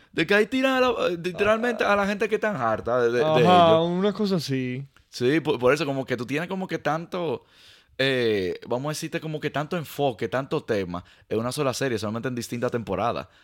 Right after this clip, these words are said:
Speaker 1: Como que te lo va cambiando y es muy interesante que cada uno lo ex-, lo ejecuta. Excelente.
Speaker 2: Sí, sí, sí, sí, esos temas están muy bien.
Speaker 1: Sí, ahora sí, vo-, volándonos par de temporadas.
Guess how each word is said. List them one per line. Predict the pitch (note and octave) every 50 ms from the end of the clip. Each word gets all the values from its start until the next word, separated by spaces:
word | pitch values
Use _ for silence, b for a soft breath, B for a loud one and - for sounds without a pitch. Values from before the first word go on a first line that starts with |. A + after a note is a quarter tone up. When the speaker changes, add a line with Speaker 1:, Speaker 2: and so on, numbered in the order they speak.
| b b
Speaker 1:
Como | - G#2+ G#2+ G#2+
que | A2
te | F#2 A2
lo | G2+ G2
va | F#2+ G2+
cambiando | G2+ A2+ G2+ F2+ F2 G2 G#2+ G#2+ G2+ F#2 F2+ F#2
y | F2+ F#2 G2+ A2
es | A#2
muy | A#2 A2+ A2+ B2 C3
interesante | B2+ - A#2 G#2+ G#2 - B2 A#2 G#2+ G2+
que | F#2 G2
cada | - G#2 G#2 C3 D3 C#3
uno | A#2 G2+ G2+ F#2+ - - _ _
lo | - G2 G2
ex-, | - - - -
lo | - A2 G#2+
ejecuta. | G#2+ G#2+ G#2+ B2+ A#2 G2+ - F2 - _ _ _ _ _ _ _ _ _ _ _ _ _ _ _
Excelente. | F#2+ F#2 - - F#2+ F2+ F#2 F3+ G3+ G3
Speaker 2:
Sí, | - F#3 F#3+ F3
sí, |
sí, | - - C#3+ C#3 C3
sí, | - - B2 B2 B2 B2
esos | A2+ A#2+ B2 A#2
temas | B2+ B2+ B2 B2
están | A#2+ A#2+ A#2 A#2+
muy | A#2 A#2 A2
bien. | A2 A2 G#2+ G#2 G2 F2 - -
Speaker 1:
Sí, | - - G#2+ G2+ G2 G2 -
ahora | - G2 G#2 G#2 A#2 B2+ C3
sí, | - - D#3 C#3+
vo-, | B2+ B2+ B2+ -
volándonos | A2+ A#2+ A2+ A2 A#2 B2+ C#3+ D#3 D#3 C#3+
par | - C#3 C3+
de | C#3 C#3 -
temporadas. | - C#3 C#3 - - G#2 F2+ E2+ E2 E2+ D#2+ D#2+ D#2+